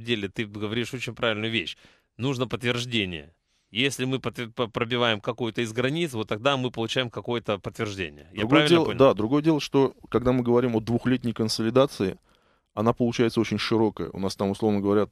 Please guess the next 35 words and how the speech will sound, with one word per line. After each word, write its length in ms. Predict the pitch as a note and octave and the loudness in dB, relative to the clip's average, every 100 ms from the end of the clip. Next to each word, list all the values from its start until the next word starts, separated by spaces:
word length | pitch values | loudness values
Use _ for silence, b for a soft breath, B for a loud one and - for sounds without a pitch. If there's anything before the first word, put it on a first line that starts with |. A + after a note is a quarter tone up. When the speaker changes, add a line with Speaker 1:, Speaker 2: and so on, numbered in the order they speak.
| _ | _
Speaker 2:
тысяча 240 | A2+ - G#2+ | -6 -6 -6
двести, 360 | A2 A#2 - | -2 -4 -4
тысяча 260 | - G2+ - | -10 -10 -10
шестьсот. 480 | - A2 - F#2+ - | -10 -8 -6 -6 -6
Speaker 1:
Канал 300 | - A2+ G2+ | -4 -2 -2
Speaker 2:
Там 60 | F#2+ | -2
Speaker 1:
очень 220 | G#2 - | 0 0
большой, 180 | B2 C#3 | 2 2
Speaker 2:
очень 180 | B2 F#2 | 2 2
Speaker 1:
да. 40 | |
Speaker 2:
большой, 320 | G#2+ G#2 C#3 | 2 4 2
и 240 | - A2+ G#2+ | 2 0 -2
не 140 | A#2+ | 0
у 60 | B2 | 0
всех 260 | - A#2+ | 0 -2
есть 180 | G#2+ G2+ | -2 -4
терпение 460 | - G#2+ B2+ G#2+ E2+ | -4 -2 0 0 -2
просто 280 | - F2+ E2+ | -8 -12 -14
это 120 | E2+ | -10
делать. 220 | G2 E2+ | -4 -2
Но 180 | G2 A2 B B B B | 0 0 B B B B
тогда 240 | G#2+ A2 C3 | 0 4 4
можно 280 | B2+ A#2+ A#2 | 2 0 2
другой, 380 | B2+ D3 D3 - | 4 4 4 2
э, 160 | G#2 | -2
как 120 | G2+ | -2
бы, 100 | F#2+ | -2
подход. 380 | F2+ G#2 - F#2+ | 2 0 2 -2
Можно 340 | A2 A2+ A2+ G#2+ | 0 2 2 2
работать 400 | A2 A2+ A2+ G2 | 4 4 2 -2
внутри 360 | G#2+ A2+ C#3+ B2+ | -4 2 6 4
этой 160 | F2 | 2
консолидации, 680 | F2+ F2+ - F#2 F#2+ E2 - | -8 -10 -8 -2 -2 -2 -6
да, 100 | G2+ | -4
например, 420 | A2+ G#2 G#2+ G#2+ | -4 0 2 2